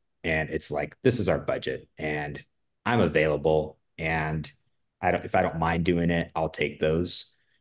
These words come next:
Um, or even if I know typically I'm going to be not busy in January or August, like, those are my slowest months, then I may take,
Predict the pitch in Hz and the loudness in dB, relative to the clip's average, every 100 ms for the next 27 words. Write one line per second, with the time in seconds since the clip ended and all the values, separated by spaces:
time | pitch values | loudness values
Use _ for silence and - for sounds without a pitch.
0 | _ _ - 87 85 85 82 104 117 135 | _ _ -4 2 4 4 4 4 6 6
1 | 151 143 131 107 92 92 95 92 90 - | 8 6 4 4 4 4 6 6 2 -2
2 | 123 110 - 85 85 82 90 95 98 92 | 0 0 0 -2 -2 -2 -2 0 2 2
3 | 90 82 85 85 82 80 _ _ _ - | 2 2 2 4 2 -2 _ _ _ -4
4 | 95 117 98 110 123 101 101 92 104 98 | 0 2 2 4 6 6 4 4 2 4
5 | 104 101 101 101 104 101 - 104 123 85 | 6 6 6 6 6 6 4 2 4 0
6 | - - 78 104 104 98 85 - 98 95 | -2 -4 0 4 4 4 0 -2 2 4
7 | 90 - 95 101 - - - 120 - 170 | 4 0 -2 -2 -4 -12 -4 -2 -2 4
8 | 110 90 73 - 85 82 - | 6 6 2 2 2 2 -8